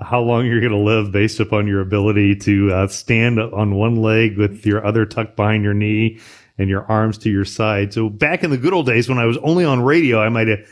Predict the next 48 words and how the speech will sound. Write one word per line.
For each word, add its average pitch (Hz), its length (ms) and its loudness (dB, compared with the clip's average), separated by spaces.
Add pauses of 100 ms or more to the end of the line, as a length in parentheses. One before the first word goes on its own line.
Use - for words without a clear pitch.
(100)
got 127 180 0
away 113 220 4
with 120 160 2
it. 101 80 0
But 107 100 0
now 107 180 2
that 113 100 0
we're 104 140 -2
on 101 140 0
video 107 440 2
on 98 80 -2
our, 98 240 -2 (340)
uh, 92 120 -2
YouTube 120 440 -2
channel, 104 320 -4
I'll, 101 360 -4
I'll 98 60 -2
kinda 98 260 -6
wait 107 260 -2
until 107 200 -2
the 95 80 -2
show's 101 320 -2
over 104 220 0
to 113 100 0
test 113 280 -2
that 104 160 -2
out. 101 420 -2
<laughs> - 140 -16 (400)
But, 233 140 2 (140)
you 240 220 4
know, 226 160 4
when 226 140 4
we 214 120 2
look 311 220 0
at 208 120 0
this, 139 220 0
that 156 220 0
is 180 220 2
a, 180 60 -2 (320)
a 151 80 -2
very 143 340 2
serious 113 500 2
question, 101 480 -2
I 95 60 -2
think, 113 220 -2
for 101 100 -2
people 101 460 2
is, 98 120 -2